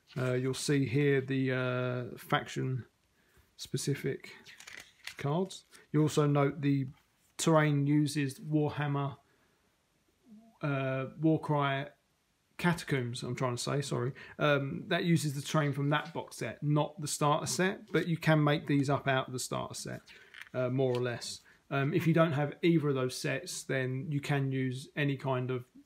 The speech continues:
terrain you have, or you can just switch out the entire thing for a Ravaged Land set or whatever you've got. Um, Tomb of Champions, both, uh, n-,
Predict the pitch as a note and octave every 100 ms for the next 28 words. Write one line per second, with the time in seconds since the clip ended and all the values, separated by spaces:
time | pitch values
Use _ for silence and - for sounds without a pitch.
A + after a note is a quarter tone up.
0 | - - C#3+ C3 B2+ B2+ C3 B2+ B2 -
1 | _ _ _ D3+ D3+ C#3+ C#3 D3 - -
2 | E3 - C#3 C3+ C3+ B2+ C3+ B2+ - D3
3 | C3 B2+ - C#3 B2+ B2 B2 - _ _
4 | - C3+ C#3 B2 B2+ A#2+ C3 A#2+ A#2+ -
5 | C3+ B2 - A#2+ A#2+ C#3+ D#3 C3+ B2 B2
6 | - _ - _ - - - C#3 C3+ C3+
7 | C3 - F3 D#3+ - D#3+ D3 C#3+ C3+ C3+
8 | B2+ - - _ D#3 C#3+ - - - -
9 | D3 C#3+ C#3 C#3 C3+ - F3+ E3+